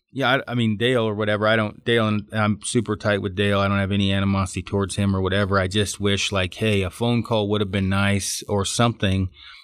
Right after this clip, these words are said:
But in that guy's mind, depending upon how your D N A works or your moral compass, he's like, "Oh, it's probably public land. I'm not friends with those guys anymore. I'm gonna bring out whoever."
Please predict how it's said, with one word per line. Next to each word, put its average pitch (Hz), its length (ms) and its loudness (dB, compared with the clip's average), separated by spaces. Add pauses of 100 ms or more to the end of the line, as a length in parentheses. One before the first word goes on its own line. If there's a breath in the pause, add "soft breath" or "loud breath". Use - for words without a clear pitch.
(120)
But 117 140 0
in 113 80 2
that 135 180 -2
guy's 117 280 0
mind, 107 380 0
depending 110 340 0
upon 104 340 0
how 107 120 0
your 104 320 2 (320)
D 113 220 0
N 101 100 0
A 117 160 0
works 101 340 -2
or 104 60 2
your 98 160 0
moral 107 300 2
compass, 110 500 -2
he's 113 220 -2
like, 98 180 0
"Oh, 226 60 0
it's 143 140 0
probably 110 260 0
public 101 400 -2
land. 107 320 0
I'm 107 80 2
not - 180 -2
friends 110 260 0
with 104 140 -6
those 95 220 -2
guys 98 280 0
anymore. 95 400 0
I'm 104 120 2
gonna 98 100 0
bring 101 240 0
out 90 160 -2
whoever." 101 580 0